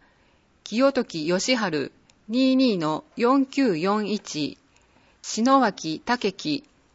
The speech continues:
二二の六五四四。与田地区、地区委員長、木原富夫、二二の三一九五。嬉哲夫、二三の六八八六。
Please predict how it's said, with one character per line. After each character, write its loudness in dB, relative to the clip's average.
二 4
二 4
の -2
六 0
五 4
四 0
四。 -2
与 -2
田 0
地 -6
区、 -4
地 -6
区 2
委 6
員 4
長、 -2
木 -4
原 4
富 4
夫、 2
二 6
二 6
の 0
三 2
一 -2
九 0
五。 4
嬉 4
哲 0
夫、 4
二 6
三 4
の 0
六 2
八 0
八 -2
六。 -2